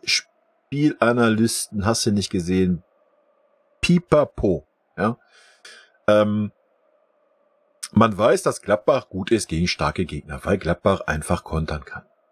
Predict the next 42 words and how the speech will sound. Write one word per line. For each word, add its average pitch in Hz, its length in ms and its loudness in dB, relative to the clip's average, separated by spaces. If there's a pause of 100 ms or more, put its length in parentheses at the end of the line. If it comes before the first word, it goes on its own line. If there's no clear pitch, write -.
Ja, 110 280 -4
das - 160 -10
machen 123 240 0
die, 117 280 -2
die 104 120 -4
können 139 200 0
seit 131 180 2
Jahren 123 240 2
nichts - 180 -8
anderes. 85 480 -2
Die 101 100 -6
können 160 200 -2
kein 151 180 0
Fußball 90 360 -8
spielen. 65 380 -12 (640)
Guckt - 160 -2
euch 156 140 2
Gladbach 135 340 2
gegen 127 220 -4
irgendeine 135 280 0
Mannschaft 120 380 2
an, 117 120 2
die 107 60 -4
sich 104 160 -4
hinten 104 180 -2
reinstellt. 107 640 2
Guckt - 200 -8
euch 95 100 -2
die 90 100 -6
letzten 87 280 0
Ergebnisse 82 500 0
an. 80 140 -2
Kann 85 220 -2
Gladbach - 340 -4
einfach - 360 -16
nicht. - 180 -20 (520)
Sind 107 180 -4
die 113 80 6
einfach 98 220 -2
zu 92 120 -4
doof 87 280 0
für, - 340 -12